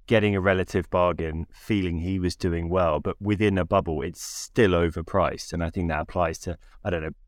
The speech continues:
picking up a stock in a sector which on a relative valuation looks cheaper than its, than its peers,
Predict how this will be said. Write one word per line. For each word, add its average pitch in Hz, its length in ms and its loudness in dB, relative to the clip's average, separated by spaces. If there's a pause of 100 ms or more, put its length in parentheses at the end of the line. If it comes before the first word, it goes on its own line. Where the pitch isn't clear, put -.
picking 113 220 4
up 101 120 2
a 98 40 -2
stock 92 280 0
in 90 60 0
a 85 60 -2
sector 85 360 0
which 80 220 -2
on 82 100 0
a 76 80 -4
relative 82 420 -2
valuation 78 520 -4
looks - 160 -8
cheaper 85 340 -2
than 71 180 -2
its, - 280 -12
than 95 180 -2
its - 100 -4
peers, 78 460 -4